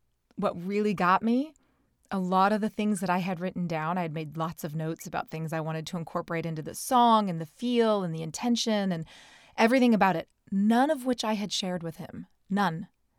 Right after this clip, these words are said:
They were in the song, you guys. He had already started crafting it,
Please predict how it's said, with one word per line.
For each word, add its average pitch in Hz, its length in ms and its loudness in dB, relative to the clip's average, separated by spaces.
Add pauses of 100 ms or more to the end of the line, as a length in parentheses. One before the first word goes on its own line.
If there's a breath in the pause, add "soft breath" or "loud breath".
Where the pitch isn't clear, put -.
(1200)
They 214 200 2
were 226 160 2
in 220 220 2
the 190 60 -4
song, 226 520 -6 (100)
you 170 140 -6
guys. - 460 -12 (800)
He 233 340 2
had 214 180 0
already 196 220 -4
started 180 420 0
crafting 196 540 -2
it, 156 160 -8